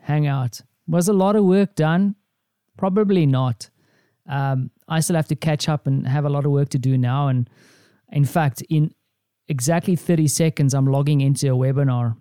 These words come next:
So I'm gonna keep this one short because I have to do a whole bunch of administration work now. And it's been a crazy day. What has been frustrating is that I've been sitting in a f-,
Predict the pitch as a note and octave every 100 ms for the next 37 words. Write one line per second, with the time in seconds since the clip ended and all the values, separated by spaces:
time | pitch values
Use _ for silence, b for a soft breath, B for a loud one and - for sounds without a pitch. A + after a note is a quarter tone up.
0 | _ - D3+ D#3 F3+ - A3+ - F#3+ E3
1 | D3+ B2+ - D3+ A#2+ C#3 C3 C3+ B2 -
2 | C#3 D3+ C#3+ C#3 D3 C#3+ C#3+ C#3 - C3+
3 | C3+ C3 C3+ B2 C#3+ C3+ C#3 C3 C3+ B2
4 | C3 C3 B2+ B2+ A#2+ b b b b b
5 | b E3+ D#3 A3+ F#3 - D3+ C#3 C#3 C3+
6 | C3 B2+ A#2+ - - G3 A#3 G3 G#3 E3+
7 | D3+ G3+ F#3+ F3+ D3+ C#3+ D3 C#3+ D3 D3+
8 | - F#3+ F#3+ D3+ C#3 -